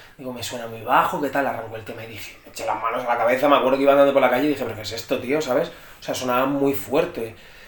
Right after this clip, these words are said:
muy, muy potente, muy, muy a-, muy guiri.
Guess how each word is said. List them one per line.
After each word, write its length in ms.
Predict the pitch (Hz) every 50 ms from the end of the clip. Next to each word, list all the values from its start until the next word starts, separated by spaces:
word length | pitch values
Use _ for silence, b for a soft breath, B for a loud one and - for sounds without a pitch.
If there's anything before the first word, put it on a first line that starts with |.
| b b b b b b -
muy, 300 | 165 143 143 135 135 131
muy 220 | 131 131 139 143
potente, 580 | 143 143 131 123 - 147 170 190 185 185 131 127
muy, 460 | 127 131 135 135 135 139 135 127 131
muy 260 | 135 139 147 165 185
a-, 640 | 196 180 175 170 170 160 156 143 139 127 120 127 131
muy 220 | 156 165 190 196 -
guiri. 400 | 156 165 156 175 226 247 -